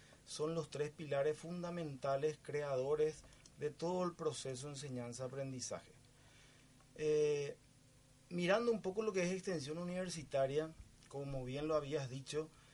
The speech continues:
es la transmisión y absorción de conocimientos con el plus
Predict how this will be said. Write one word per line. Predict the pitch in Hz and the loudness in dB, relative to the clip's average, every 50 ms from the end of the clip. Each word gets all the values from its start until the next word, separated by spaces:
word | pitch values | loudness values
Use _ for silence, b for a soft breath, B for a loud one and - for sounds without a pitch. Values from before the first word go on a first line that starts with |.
| b b b - | b b b -8
es | - 135 143 151 156 151 143 - - - - | -2 2 4 4 4 4 2 -2 -6 -6 -10
la | 139 139 143 139 135 127 120 113 107 104 101 101 101 - - - - - - - - - - - - - - - - - - - - | -8 -4 -2 -2 0 -2 -2 -4 -4 -6 -6 -10 -12 -16 -20 -20 -20 -20 -20 -20 -20 -20 -20 -20 -20 -20 -20 -20 -20 -20 -20 -10 -4
transmisión | - 156 175 185 185 190 180 165 151 - - - 180 190 202 196 185 | 2 2 2 2 2 -2 -2 -2 -2 -4 -4 -2 -2 -2 -2 -4 -4
y | 170 165 | 0 0
absorción | 170 165 - - - 160 143 131 127 - - 160 160 170 170 | 0 0 0 -4 -2 -2 -2 0 -4 -6 -4 -4 -4 -2 -4
de | 175 170 | -4 -6
conocimientos | 180 180 180 185 165 175 160 135 127 131 131 131 131 147 156 156 - - b b b b b b b b - | -4 -6 -6 -4 -4 -6 -6 -4 -4 -4 -6 -6 -4 -4 -4 -6 -6 -12 b b b b b b b b -4
con | - 156 170 180 | -2 0 2 2
el | 175 165 156 147 | 2 2 2 -2
plus | - - 165 175 196 214 202 - - - - | -4 -4 0 2 2 2 2 0 -2 -6 -8